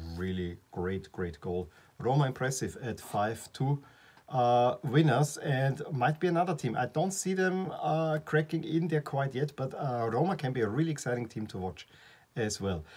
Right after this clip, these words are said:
Didn't see much of a re-, uh, Hellas against Genoa, but from what I s-, nil nil, not really desire. So let's look at the table. Um, and this is now the table after,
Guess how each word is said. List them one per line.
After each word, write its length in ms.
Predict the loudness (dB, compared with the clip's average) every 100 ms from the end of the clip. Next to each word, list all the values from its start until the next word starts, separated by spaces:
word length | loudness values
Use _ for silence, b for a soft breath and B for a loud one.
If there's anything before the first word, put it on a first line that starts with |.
| B B B B B B _ -2
Didn't 180 | 0 4
see 120 | 6
much 160 | 8
of 100 | 6
a 40 | 8
re-, 160 | 8 10
uh, 720 | 12 12 12 12 10 8 4
Hellas 320 | 6 6 6
against 240 | 6 4 6
Genoa, 440 | 4 6 6 6
but 200 | 6 4
from 240 | 4 4
what 140 | 6 8
I 100 | 6
s-, 120 | 6
nil 280 | 4 6 6
nil, 340 | 8 6 6 2
not 600 | -6 -6 -2 2 2 2
really 260 | 2 0 0
desire. 380 | -2 -2 -2
So 140 | -2 2
let's 280 | 4 4 4
look 160 | 2
at 60 | 2
the 80 | 2
table. 560 | 2 4 6 6 4
Um, 580 | 2 4 6 4 2 -2 0
and 240 | 4 4 4
this 240 | 2 4
is 100 | 2
now 220 | 6 6
the 140 | 4 0
table 460 | 0 0 2 0 2
after, 600 | 2 2 0 2 4 2